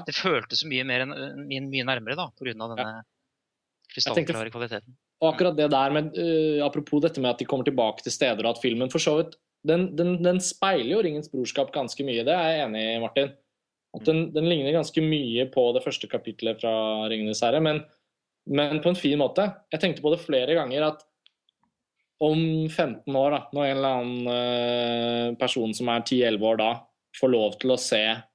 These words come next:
Speaker 2: Hobbiten-filmene og Ringenes Herre-filmene i ett, så tenker jeg at, øh, etter å ha sett denne første Hobbiten-filmen, og så komme til Ringens Brorskap, øh, noen filmer senere,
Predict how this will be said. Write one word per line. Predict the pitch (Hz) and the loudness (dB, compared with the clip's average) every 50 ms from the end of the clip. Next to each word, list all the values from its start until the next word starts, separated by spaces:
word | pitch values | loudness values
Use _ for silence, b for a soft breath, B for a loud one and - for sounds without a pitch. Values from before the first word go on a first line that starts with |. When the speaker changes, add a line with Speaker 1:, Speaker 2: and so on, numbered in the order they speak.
| _ _ _ _ _ _ _ - | _ _ _ _ _ _ _ -6
Speaker 2:
Hobbiten-filmene | - 113 101 104 104 - 117 113 - 117 110 107 113 120 135 - | -4 -4 -4 -4 -4 -4 -4 -2 0 0 0 0 0 -2 -2 0
og | 131 123 120 | 2 2 2
Ringenes | 117 107 107 110 - 127 | 2 -2 -2 -2 0 0
Herre-filmene | 113 107 - - 104 98 101 107 113 120 - | 0 0 0 -2 -2 0 0 0 -2 -2 -2
i | 123 123 139 | -2 -2 -2
ett, | 160 156 - - - - _ _ _ _ _ _ _ _ _ _ _ _ _ _ - | -2 -4 -8 -18 -20 -20 _ _ _ _ _ _ _ _ _ _ _ _ _ _ -6
så | - 143 - | -4 -4 0
tenker | - 165 147 123 - - 127 113 | 0 0 0 0 -2 0 0 2
jeg | 113 123 131 - | 2 2 0 -2
at, | 135 131 - - - - 135 | -4 -4 -6 -6 -4 0 2
øh, | 127 127 123 127 139 | 2 2 2 0 0
etter | 143 135 - 131 | -2 -2 0 0
å | 131 131 | 0 0
ha | - | 2
sett | 139 131 - - _ _ _ | 0 -2 -2 -4 _ _ _
denne | - 139 127 123 120 | -2 -2 -2 -2 -2
første | 147 139 - - 127 | -4 -4 -4 -2 -2
Hobbiten-filmen, | 113 113 98 104 - 117 110 - 110 110 139 190 214 190 - - _ _ _ _ _ _ _ _ _ _ _ _ - | -2 -2 -2 -4 -6 -6 -2 -2 0 2 2 2 2 0 -2 -8 _ _ _ _ _ _ _ _ _ _ _ _ -10
og | 131 - | -6 -2
så | - 139 131 131 135 135 135 135 - | 2 4 4 6 4 4 2 -2 -2
komme | 156 139 117 113 101 | -4 -4 -4 -4 -4
til | - 127 123 | -2 -2 -2
Ringens | 120 117 117 - | -2 -4 -6 -6
Brorskap, | - 117 113 104 - - 123 120 120 - - | -6 -6 -6 -4 0 0 0 0 0 -2 -2
øh, | 135 123 120 120 120 117 - - 160 | 0 0 2 0 -2 -2 -6 -10 -8
noen | 143 127 123 120 | -6 -4 -4 -2
filmer | 131 120 110 113 - | -2 -2 -2 -2 0
senere, | - 123 113 123 139 170 185 | 0 0 0 0 -2 -4 -4